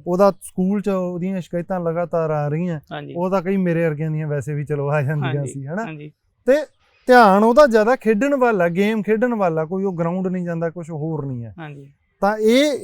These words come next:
Speaker 1: ਇਸ ਪਾਸੇ ਵੱਲ ਵਧਣ ਦੇ ਕਾਰਨ ਹੋ ਸਕਦੇ ਕਿ
Speaker 2: ਅਹ,
Speaker 1: ਹੁਣ ਸਾਡਾ ਬੱਚਾ ਗੇਮਿੰਗ ਡਿਸਆਰਡਰ ਵੱਲ ਵਧ ਰਿਹਾ ਹੈ।
Speaker 2: ਬਿਲਕੁਲ ਸਹੀ।
Speaker 1: ਪਰ ਹਸਪਤਾਲ ਤੱਕ ਕਿਵੇਂ ਪਹੁੰਚ ਜਾਂਦੀ ਆ ਉਹ ਸਾਰੀ ਗੱਲ,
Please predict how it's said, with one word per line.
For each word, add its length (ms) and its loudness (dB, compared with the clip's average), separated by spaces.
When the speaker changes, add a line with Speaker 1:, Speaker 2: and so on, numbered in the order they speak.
Speaker 1:
ਇਸ 140 -2
ਪਾਸੇ 320 4
ਵੱਲ 200 2
ਵਧਣ 360 0
ਦੇ 120 0
ਕਾਰਨ 400 0
ਹੋ 180 -6
ਸਕਦੇ 380 -6
ਕਿ 120 4
Speaker 2:
ਅਹ, 120 2
Speaker 1:
ਹੁਣ 140 2
ਸਾਡਾ 340 2
ਬੱਚਾ 260 0
ਗੇਮਿੰਗ 360 0
ਡਿਸਆਰਡਰ 480 -2
ਵੱਲ 200 -2
ਵਧ 200 -8
ਰਿਹਾ 160 -14
ਹੈ। 100 -20
Speaker 2:
ਬਿਲਕੁਲ 360 -4
ਸਹੀ। 160 2
Speaker 1:
ਪਰ 60 4
ਹਸਪਤਾਲ 640 -2
ਤੱਕ 220 -4
ਕਿਵੇਂ 280 -6
ਪਹੁੰਚ 300 -8
ਜਾਂਦੀ 340 -6
ਆ 60 -4
ਉਹ 80 -4
ਸਾਰੀ 300 -6
ਗੱਲ, 160 -6